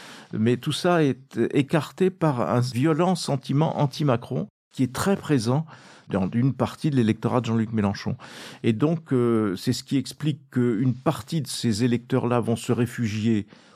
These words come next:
au mieux dans le vote blanc ou l'abstention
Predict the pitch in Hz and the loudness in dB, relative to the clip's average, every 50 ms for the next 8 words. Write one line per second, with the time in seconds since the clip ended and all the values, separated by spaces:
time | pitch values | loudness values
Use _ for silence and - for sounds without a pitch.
0 | - - 147 139 139 143 143 139 139 127 113 104 - - _ - - - _ _ | -6 -2 0 0 2 2 2 2 2 2 0 -2 -4 -8 _ -20 -20 -20 _ _
1 | _ - 110 113 117 120 113 101 117 117 110 104 101 117 117 120 123 117 113 107 | _ -2 0 2 2 2 2 2 0 0 0 0 0 2 2 2 4 4 2 2
2 | 104 - - - 110 104 - - - 117 110 107 95 | 0 -2 -2 -2 -2 -2 -2 -4 -2 -2 -2 -2 -2